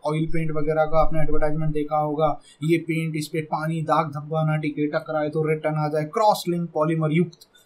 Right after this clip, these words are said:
ऐसे ही कुछ statements देते हैं ना वो लोग। हाँ, तो वो network या cross link polymer जो होते हैं, वो भी एक type का polymer होता है जो काफी strong होता है।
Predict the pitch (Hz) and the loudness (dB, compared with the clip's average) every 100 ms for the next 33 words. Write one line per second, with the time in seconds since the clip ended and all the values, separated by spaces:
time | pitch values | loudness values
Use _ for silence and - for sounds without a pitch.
0 | _ _ _ 147 165 165 165 160 151 175 | _ _ _ -6 -4 -4 -4 -4 -4 -4
1 | 165 156 226 320 302 170 - - 123 123 | -2 -2 -2 -2 -2 -4 -6 -10 -8 -4
2 | 117 113 156 165 160 160 170 170 170 160 | -6 -6 -4 -2 -2 -2 -2 -2 -2 -2
3 | 147 160 165 165 156 143 151 156 151 160 | -2 -2 -4 -8 -4 -2 0 -2 -2 -4
4 | 143 156 208 269 - - 151 165 165 156 | -4 -4 -4 -4 -10 -4 0 0 -2 -8
5 | 147 160 160 143 156 160 156 226 269 269 | -2 -4 -2 -4 -2 -2 -4 -4 -4 -6
6 | - 175 160 135 123 110 _ | -4 -4 -6 -8 -8 -8 _